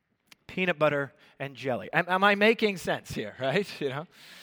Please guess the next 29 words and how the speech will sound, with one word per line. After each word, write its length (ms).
Repentance, 800
though, 260
however, 400
as 160
we 80
look 240
at 120
it 100
in 80
the 80
Bible, 420
there 180
is 120
often, 400
when 100
you'll 160
read 240
the 60
Bible, 400
particularly 520
in 60
the 60
book 160
of 100
Acts, 340
where 120
you'll 160
often 440
see 600